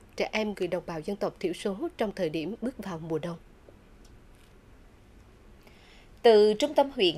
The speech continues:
Speaker 2: Nam Trà My, Đoàn Nhà báo Thiện nguyện đã vượt hơn ba mươi ki-lô-mét đường lầy lội trơn trượt để đến với các em học sinh trường phổ thông dân tộc bán trú tiểu học và trung học cơ sở xã Trà Nam. Ngôi trường này có hai cấp học với ba trăm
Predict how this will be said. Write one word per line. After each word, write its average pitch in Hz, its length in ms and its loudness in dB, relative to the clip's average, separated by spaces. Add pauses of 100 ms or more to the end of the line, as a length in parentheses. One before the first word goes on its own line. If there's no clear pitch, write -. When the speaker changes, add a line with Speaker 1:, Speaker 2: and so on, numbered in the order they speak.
Speaker 2:
Nam 220 140 -2
Trà 196 240 2
My, 208 200 2 (320)
Đoàn 214 320 8
Nhà 208 120 0
báo 202 320 0
Thiện 190 220 -4
nguyện 175 280 0
đã 190 180 8
vượt 185 300 0
hơn 202 240 0 (100)
ba 208 140 4
mươi 196 280 -2
ki-lô-mét 202 440 -2
đường 185 320 2
lầy 190 180 4
lội 165 380 2
trơn 240 200 4
trượt 196 200 2 (360)
để 190 140 4
đến 208 440 0
với 294 100 4
các 269 140 -4
em 190 160 -2
học 190 240 -4
sinh 233 220 0 (300)
trường 202 240 6
phổ 202 160 -2
thông 269 300 -2
dân 254 140 2
tộc - 280 2
bán 196 240 -2
trú 240 220 0
tiểu 185 160 0
học 202 280 -2 (240)
và 202 260 6
trung 277 180 -4
học 214 240 0
cơ 226 140 2
sở 180 320 0 (200)
xã 170 200 4
Trà 175 200 0
Nam. 196 160 -2 (760)
Ngôi 208 140 4
trường 190 260 0
này 175 340 0
có 277 100 -2
hai 277 160 -4
cấp 302 220 0
học 190 300 0
với 214 320 4
ba 220 140 4
trăm 202 260 -2